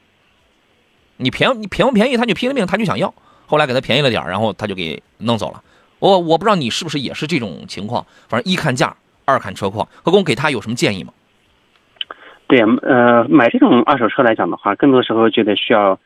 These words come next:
Speaker 2: 车况是最重要的。呃，看行驶里程是，行驶，行驶里程的话，也是参考一个车，车况的一个最主要标准。呃，然后再就是这个车内的内饰的成色各方面。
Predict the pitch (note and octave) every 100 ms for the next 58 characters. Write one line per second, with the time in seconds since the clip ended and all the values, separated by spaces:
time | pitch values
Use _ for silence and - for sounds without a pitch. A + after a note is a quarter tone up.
0 | _ - - D3+ C#3+ - - C#3+ C#3 C#3
1 | D3 F2+ - - _ _ _ - A#2 G#2
2 | F#2+ - C3+ - B2+ C3+ G#2+ - G2+ A2
3 | - - A#2 G#2 G2 - - _ - C#3
4 | - - - D#3+ E3+ A2+ A#2 C3+ A#2+ G#2
5 | G2 - A#2+ - C#3+ C#3+ - G2 - -
6 | B2 - - B2 A#2+ - - _ - C#3+
7 | C3+ A2+ A2 A2+ C3+ G#2 G#2 A#2 A2+ -
8 | - - _ _ - A#2 A2 A#2+ B2+ C3
9 | A#2 A#2+ - G#2+ A2 A2 - - C3+ A#2
10 | C#3+ B2 - D3+ A2 G2+ G2 - G2+ -
11 | G2+ - G#2+ G#2 G2